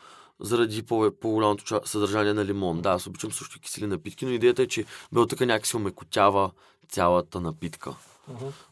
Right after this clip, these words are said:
Speaker 1: Доста хора не го, не го приемат, но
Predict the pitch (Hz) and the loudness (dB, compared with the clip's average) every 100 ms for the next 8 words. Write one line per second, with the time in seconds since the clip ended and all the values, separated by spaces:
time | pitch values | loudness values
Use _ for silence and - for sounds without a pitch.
0 | - 127 127 - 131 123 101 104 113 110 | 0 2 2 2 2 4 2 2 4 6
1 | 110 104 98 101 - 82 85 104 - 110 | 4 2 2 0 0 -2 0 -4 -6 -6
2 | 107 104 | -2 -2